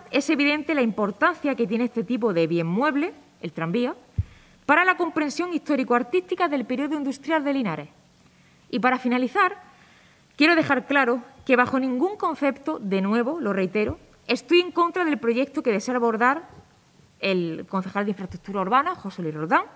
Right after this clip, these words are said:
para la mejor embellecimiento de la ciudad de Linares. Simplemente exijo, amparada por mi profesión y por los criterios de conservación y restauración actuales relacionados con el patrimonio industrial español, así como todas las legislaciones que leí anteriormente,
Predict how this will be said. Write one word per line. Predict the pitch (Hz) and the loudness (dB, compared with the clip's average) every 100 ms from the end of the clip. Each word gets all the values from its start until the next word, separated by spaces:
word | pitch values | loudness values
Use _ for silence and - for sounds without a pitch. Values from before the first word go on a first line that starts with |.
| - - - - _ | -20 -20 -20 -20 _
para | 277 330 | 2 4
la | 349 | 2
mejor | 349 349 370 | 0 0 0
embellecimiento | 349 285 285 262 311 339 | 2 0 0 -2 -2 -2
de | 302 | 0
la | 262 | 0
ciudad | 247 247 | 0 2
de | 240 | 2
Linares. | 220 165 147 - - _ _ _ | 0 -2 -8 -16 -20 _ _ _
Simplemente | - 330 381 381 339 262 | -6 0 0 0 -2 -4
exijo, | - - 392 - 151 _ _ _ _ _ - | -4 -6 -4 -6 -14 _ _ _ _ _ 0
amparada | 240 220 277 370 | 0 4 4 4
por | 349 330 | 2 0
mi | 294 | 0
profesión | 226 240 240 - 294 170 - _ _ _ _ _ - | -2 -2 -4 -2 -2 -2 -8 _ _ _ _ _ -8
y | - | -4
por | 208 262 | 2 4
los | 262 | 4
criterios | 269 240 330 349 | 2 2 2 0
de | 330 | 0
conservación | 294 285 254 285 | -2 0 -2 0
y | 302 | 0
restauración | 285 247 233 262 254 | 0 0 -2 0 -2
actuales | 247 233 254 247 160 - | -2 0 2 2 -2 -4
relacionados | 185 170 175 190 254 220 | -4 -4 -4 -2 -2 -2
con | 175 | -4
el | 165 | -6
patrimonio | 170 165 185 254 | -4 -4 -2 -2
industrial | 247 247 240 | -4 -2 -2
español, | 220 226 226 233 262 - - - | -2 -2 0 0 -4 -10 -20 -18
así | 185 214 | -10 -6
como | 185 170 | -4 -4
todas | 190 196 | -4 -4
las | 196 | -4
legislaciones | 180 190 175 233 208 | -4 -6 -6 -6 -6
que | 190 | -6
leí | 160 | -6
anteriormente, | 165 165 196 214 269 233 277 | -6 -4 -6 -4 -6 -6 -8